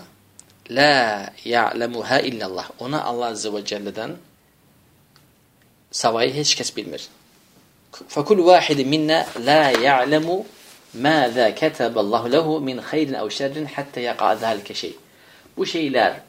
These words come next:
həyata keçmədikcə, baş vermədikcə bizdən heç birimiz Allah-u Teala'nın nə yazmağın-, nə yazmasını bizim üçün bilmir. Şərmi,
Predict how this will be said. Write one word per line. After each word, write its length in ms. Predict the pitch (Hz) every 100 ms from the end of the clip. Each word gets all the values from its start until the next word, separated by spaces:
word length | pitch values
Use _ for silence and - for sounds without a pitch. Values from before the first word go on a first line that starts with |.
| _ _ _ _ _
həyata 420 | - 151 135 127
keçmədikcə, 640 | - 151 - 98 80 - - -
baş 260 | 156 151 170
vermədikcə 580 | 156 123 101 - 160 151
bizdən 320 | 151 135 143
heç 220 | 156 180 147
birimiz 440 | 123 147 196 - - _ _ _ _ _ _ _ _ 127
Allah-u 320 | 147 170 151
Teala'nın 440 | 143 135 127 117
nə 100 | 151
yazmağın-, 540 | 180 143 135 123 120 120 - 120 117 -
nə 240 | 135 147
yazmasını 460 | 170 135 123 - 117
bizim 180 | 117 120
üçün 300 | - 175 247 -
bilmir. 520 | 131 175 156 107 90 - - _ _
Şərmi, 680 | - 151 156 143 143 139 139